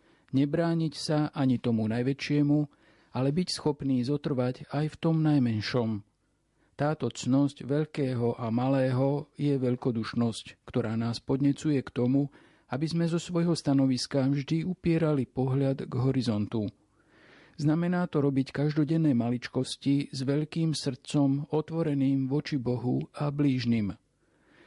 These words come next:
Znamená to hodnotiť malé veci na pozadí veľkých horizontov, horizontov Božieho kráľovstva. Táto maxima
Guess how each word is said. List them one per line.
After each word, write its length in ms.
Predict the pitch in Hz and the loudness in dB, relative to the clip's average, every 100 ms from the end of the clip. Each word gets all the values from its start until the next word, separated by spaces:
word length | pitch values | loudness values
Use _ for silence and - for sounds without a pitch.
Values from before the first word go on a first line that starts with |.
| - | -6
Znamená 480 | 131 123 113 120 123 | -2 0 2 2 0
to 160 | 123 123 | 0 0
hodnotiť 560 | 127 143 147 147 117 | 0 2 0 0 0
malé 320 | 123 147 151 127 | 0 2 2 2
veci 480 | 131 - - 156 151 | -2 -4 -4 -4 0
na 160 | 151 151 | -2 0
pozadí 560 | 165 160 139 135 131 | 0 0 0 0 0
veľkých 560 | 120 143 151 - 147 135 135 | 0 -2 -4 -6 -6 -2 0
horizontov, 800 | 135 123 117 113 113 117 110 104 _ _ _ 123 | 2 2 2 0 2 0 0 -4 _ _ _ -2
horizontov 640 | 139 131 131 127 139 135 135 | -2 0 -2 0 0 0 0
Božieho 480 | 139 139 135 131 135 | -2 0 0 0 -2
kráľovstva. 880 | - 143 143 135 113 - 117 104 - _ - - _ _ _ _ | 0 0 2 0 -2 -4 -4 -4 -8 _ -20 -20 _ _ _ _
Táto 320 | 135 120 123 120 | -2 -2 0 0
maxima 640 | 127 131 - 143 135 | 2 0 0 2 4